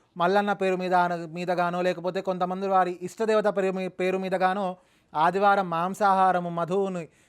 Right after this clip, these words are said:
సురాపానం అంతా వదిలేసి సత్ప్రవర్తనలోకి వచ్చారు. మనం కూడా ఏదన్నా వారి పుట్టినరోజుల నాడు గాను ఇలాగా వాటి మీద ఎక్కువ మక్కువ చూపించకుండా వాటిని తగ్గించి, ముఖ్యంగా ఆదివారం నాడు తగ్గించినట్టయితే,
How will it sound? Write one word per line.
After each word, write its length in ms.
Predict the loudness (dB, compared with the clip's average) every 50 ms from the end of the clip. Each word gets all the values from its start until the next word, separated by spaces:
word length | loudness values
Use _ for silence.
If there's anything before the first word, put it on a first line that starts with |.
| _ _
సురాపానం 560 | -6 0 2 2 4 4 4 2 2 0 -2
అంతా 220 | -4 -4 -2 0 0
వదిలేసి 400 | 0 0 -2 -2 -2 -4 -6 -4
సత్ప్రవర్తనలోకి 800 | -4 -4 -4 -2 0 0 0 0 0 0 -2 0 0 0 0 -2
వచ్చారు. 400 | -4 -4 -4 -4 -4 -4 -4 -8 _ _ _ _ _ _ _ _ -4
మనం 260 | -2 -2 -2 -2 -4
కూడా 500 | -4 -4 -2 0 2 4 4 4 2 0 -4 _ _ _ _ _ -6
ఏదన్నా 520 | -4 0 0 2 2 2 2 0 0 0 -2 -8 _ _ _ _ _ _ _
వారి 240 | 0 2 2 2 2
పుట్టినరోజుల 640 | 0 -4 -6 -6 -4 -2 0 2 2 2 2 0 -2
నాడు 240 | -2 -2 -2 0 0
గాను 400 | 0 0 0 -2 -4 -8 -10 -14 _ _ -6
ఇలాగా 540 | 0 2 4 4 4 4 4 4 4 4
వాటి 280 | 4 2 2 0 0 -2
మీద 140 | -4 -2 -2
ఎక్కువ 280 | -2 -2 -4 -6 -6
మక్కువ 340 | -4 -4 -4 -4 -6 -6 -6 -6
చూపించకుండా 800 | -6 -6 -6 -6 -6 -6 -6 -6 -4 0 2 2 4 2 2 -2 _ _ _ _ _ _ _ 0
వాటిని 260 | 0 0 0 0 -4
తగ్గించి, 380 | -2 -2 -2 -4 -6 -10 -8
ముఖ్యంగా 420 | -8 -8 -6 -4 -2 0 0 0 -2 -2
ఆదివారం 580 | -2 0 0 2 2 4 4 4 4 4 2 0
నాడు 180 | 0 -2 -2
తగ్గించినట్టయితే, 1080 | 0 -2 -2 -2 -4 -8 -8 -6 -8 -4 -2 -2 -2 -2 -2 -2 0 0 0 0 -2